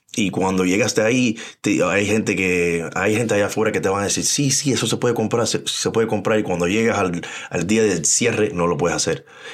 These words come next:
¿entiendes? Y eso es un paso bien importante. Tenemos que saber todos estos pasos y en esta orden, porque si no, te lo digo, van a enfrentarse a unos problemas. Y lo, entonces,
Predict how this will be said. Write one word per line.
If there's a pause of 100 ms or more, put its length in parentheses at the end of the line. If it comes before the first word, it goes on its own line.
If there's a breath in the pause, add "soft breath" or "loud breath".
¿entiendes?
Y
eso
es
un
paso
bien
importante. (240 loud breath)
Tenemos
que
saber
todos
estos
pasos (300 loud breath)
y
en
esta
orden,
porque
si
no, (540 loud breath)
te
lo
digo, (280)
van
a
enfrentarse
a
unos
problemas.
Y
lo,
entonces,